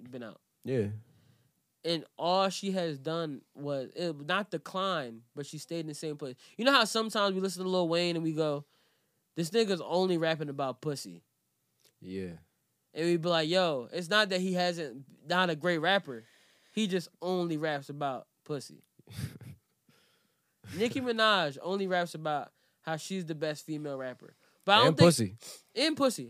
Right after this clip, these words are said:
Speaker 1: And her pussy. But at the end of the day, I think Nicki Minaj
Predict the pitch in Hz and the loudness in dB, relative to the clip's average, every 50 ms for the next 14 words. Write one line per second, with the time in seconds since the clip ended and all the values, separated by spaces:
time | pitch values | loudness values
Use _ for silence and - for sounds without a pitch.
0 | 131 - 185 220 220 233 220 185 - 185 170 156 - 117 110 _ _ _ _ _ | -6 -2 -2 0 2 2 2 2 2 0 -2 -2 -4 -10 -12 _ _ _ _ _
1 | _ _ _ _ _ - - _ _ _ - 170 214 220 - - 226 247 247 247 | _ _ _ _ _ -20 -20 _ _ _ 0 2 2 4 4 6 6 6 6 6
2 | 233 226 247 254 247 240 226 202 202 156 117 147 185 208 233 226 - 233 214 180 | 2 2 2 2 2 2 2 2 2 0 2 2 2 2 2 2 2 0 0 0
3 | 170 175 190 196 - 214 190 180 160 156 156 165 175 175 170 160 147 135 127 123 | 0 -2 -2 -2 -2 -2 -4 -2 -2 0 2 4 4 4 4 2 0 -2 -6 -8
4 | - - - | -12 -18 -20